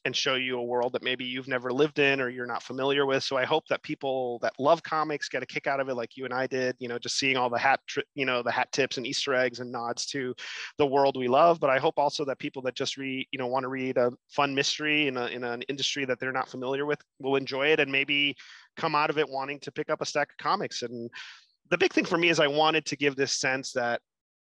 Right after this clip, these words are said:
maybe somewhere this Triumph Comics existed, and maybe when you're kinda going through your back issues, you'll find an issue of the Legendary Lynx and it won't seem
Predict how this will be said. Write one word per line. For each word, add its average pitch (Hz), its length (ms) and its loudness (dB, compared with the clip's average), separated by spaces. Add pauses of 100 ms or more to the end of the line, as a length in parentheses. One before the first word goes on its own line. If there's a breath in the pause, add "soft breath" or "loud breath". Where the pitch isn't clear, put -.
(340)
maybe 156 600 0
somewhere 135 720 -4
this 131 180 -6
Triumph 131 360 -4
Comics 131 380 -2
existed, 131 460 -2
and 127 120 -6
maybe 135 280 0
when 131 140 -6
you're 123 240 -6
kinda 131 200 -4
going 131 200 -4
through 131 140 -10
your 131 120 -4
back 127 260 0
issues, 123 320 -6
you'll 123 100 -6
find 123 260 -4
an 120 100 -8
issue 123 260 -4
of 117 100 -6
the 120 80 -2
Legendary 120 460 -2
Lynx 117 340 -4
and 113 100 -4
it 107 120 -8
won't 117 220 -6
seem 110 360 -4